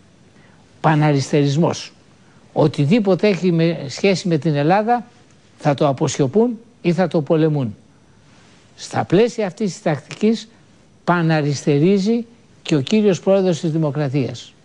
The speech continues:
ο οποίος λέει, "Οι πολεμιστές του δώδεκα δεκατρία είχαν ιδανικά και υψηλές αξίες",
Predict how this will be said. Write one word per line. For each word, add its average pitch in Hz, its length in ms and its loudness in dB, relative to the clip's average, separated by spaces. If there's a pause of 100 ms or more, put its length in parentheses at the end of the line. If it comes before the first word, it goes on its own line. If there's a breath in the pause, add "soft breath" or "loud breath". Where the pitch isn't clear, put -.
ο 147 100 0
οποίος 196 520 2 (580)
λέει, 156 480 2 (540)
"Οι 165 60 -12
πολεμιστές 135 600 0
του 196 100 -8
δώδεκα 190 440 0
δεκατρία 180 640 0
είχαν 190 360 0
ιδανικά 160 560 0
και 208 140 -6
υψηλές 180 400 0
αξίες", 214 460 0